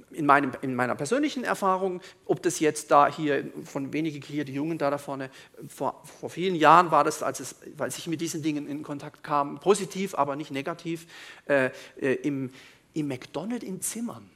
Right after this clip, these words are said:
Ich erzähle die Geschichte jetzt nicht ausführlich, in Mc-, den gibt's ja noch. War jemand schon mal im McDonald's in Zimmern? Na Mut, passiert nichts. Als Christ darf man, ah ja, nur die Jungen, okay. Die anderen trauen sich nicht. Ich war da auch mal an einem Samstagabend.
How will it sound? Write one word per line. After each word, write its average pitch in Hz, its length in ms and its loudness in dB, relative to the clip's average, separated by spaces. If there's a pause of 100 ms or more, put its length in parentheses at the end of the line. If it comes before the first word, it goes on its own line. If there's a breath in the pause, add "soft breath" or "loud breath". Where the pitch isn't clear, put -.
Ich - 120 -10
erzähle 185 260 0
die 220 60 -2
Geschichte 190 320 -6
jetzt 156 120 -8
nicht - 260 -10
ausführlich, 135 480 -10
in 139 260 -10
Mc-, 139 140 -14 (140)
den 151 100 -2
gibt's - 280 -6
ja 202 80 -4
noch. 98 280 -14 (1500 loud breath)
War 147 200 4
jemand 254 300 0
schon 214 100 -6
mal 208 100 -8
im 175 100 -4
McDonald's 165 420 -6
in - 60 -16
Zimmern? 131 300 -14 (440)
Na 202 80 -2
Mut, 240 280 2
passiert 214 300 -4
nichts. 123 300 -10 (180)
Als - 180 -4
Christ 202 300 -2
darf 196 120 -2
man, 185 180 -2 (260)
ah 156 100 0
ja, 135 140 6
nur 151 160 -2
die 131 80 -4
Jungen, 120 260 -6
okay. 117 280 -8 (560 loud breath)
Die 147 60 8
anderen 160 180 8
trauen 151 240 2
sich 160 160 -6
nicht. - 320 -2 (720 loud breath)
Ich 165 160 2
war 226 100 12
da 233 100 8
auch 214 200 8
mal 202 180 8
an 165 120 8
einem 170 80 0
Samstagabend. 165 840 0